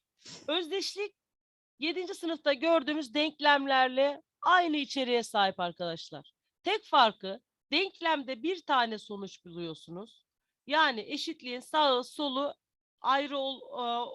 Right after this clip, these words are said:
olduğu halde, e, işlemi yaptığınız zaman, e, sayılar sadece tek bir doğruyu veriyor size.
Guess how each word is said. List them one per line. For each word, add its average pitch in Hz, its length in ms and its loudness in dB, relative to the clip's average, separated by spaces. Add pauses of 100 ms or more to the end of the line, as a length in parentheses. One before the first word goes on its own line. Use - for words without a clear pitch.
(260)
olduğu 254 480 -4
halde, 202 480 -2 (500)
e, 208 80 -8 (960)
işlemi 285 440 -4
yaptığınız 254 640 0
zaman, 269 380 -2 (640)
e, 226 260 -4
sayılar 320 540 0
sadece 311 760 0
tek - 340 -6
bir 349 140 -6
doğruyu 277 420 -2
veriyor 190 280 -6
size. 151 360 -18